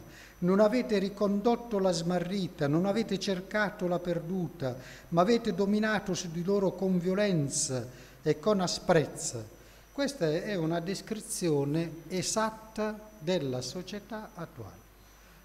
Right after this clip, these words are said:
Tutto quello che avviene e violenza, e, ehm,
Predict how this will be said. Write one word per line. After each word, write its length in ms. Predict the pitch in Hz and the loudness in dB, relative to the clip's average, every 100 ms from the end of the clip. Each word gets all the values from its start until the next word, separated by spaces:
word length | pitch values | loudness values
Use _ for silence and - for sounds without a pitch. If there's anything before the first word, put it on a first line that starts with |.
| - | -10
Tutto 300 | - 285 226 | -4 -2 -2
quello 380 | 185 226 214 175 | 0 0 2 0
che 140 | - 165 | 0 0
avviene 1000 | 147 147 135 110 110 135 156 151 - - - | 0 -2 -2 -2 -4 -2 -2 -4 -14 -20 -2
e 220 | 185 185 | 2 2
violenza, 800 | 147 165 180 156 117 101 - 107 101 - - - - - - | 2 2 4 2 0 -4 -6 -8 -10 -16 -20 -20 -20 -20 -14
e, 100 | - | -2
ehm, 1000 | 202 196 175 165 170 165 143 135 127 123 | 2 4 6 4 4 4 4 2 2 -2